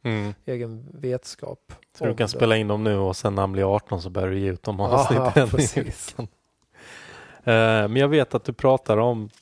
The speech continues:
Speaker 1: att, eh, göra podcasten i ett annat format. Det pratar du om, men du berättar aldrig riktigt vad. Men sen pratar ju vi att, eh, då avslöjade du att du hade en idé att göra ungefär vad vi gör nu, en intervjupodd
Speaker 2: Mm.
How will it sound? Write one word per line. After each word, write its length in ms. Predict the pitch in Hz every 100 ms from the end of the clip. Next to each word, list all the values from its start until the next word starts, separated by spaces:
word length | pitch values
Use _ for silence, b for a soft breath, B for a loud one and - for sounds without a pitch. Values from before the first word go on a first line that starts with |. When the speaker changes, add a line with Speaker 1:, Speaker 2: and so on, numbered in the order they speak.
| _
Speaker 1:
att, 360 | - 104 - -
eh, 260 | 104 95 95
göra 460 | 110 104 98 95
podcasten 680 | - 110 98 - 101 - 101
i 20 |
ett 120 | 95
annat 280 | 110 104 92
format. 640 | - 101 104 110 - - -
Det 100 | 110
pratar 380 | - 107 - 95
du 60 |
om, 180 | 90 87
men 140 | 92
du 60 | 95
berättar 440 | 98 101 - 110
aldrig 340 | 98 101 95 95
riktigt 280 | 101 _ 107
vad. 400 | 104 92 87 - b b b b b b
Men 360 | 110 107 101 101
sen 600 | - 120 104 101 98 - _ _ _
pratar 340 | - 113 - 107
ju 140 | 113 113
vi 340 | 127 104 90 -
att, 400 | - 101 _ - 104
eh, 320 | 98 92 95 - _ _ _ _ -
då 120 | 110
avslöjade 400 | 113 - 107 104
du 60 |
att 100 | 98
du 80 | -
hade 300 | 104 117 104
en 160 | 92 95
idé 280 | 107 113 95
att 200 | 95 101
göra 260 | 101 92 92
ungefär 320 | 101 - 101
vad 220 | 95 92
vi 160 | 95 92
gör 180 | 98
nu, 200 | 98 92
en 120 | 92 95
intervjupodd 720 | 95 - 104 101 - 92 95
Speaker 2:
Mm. 480 | 180 180 202 208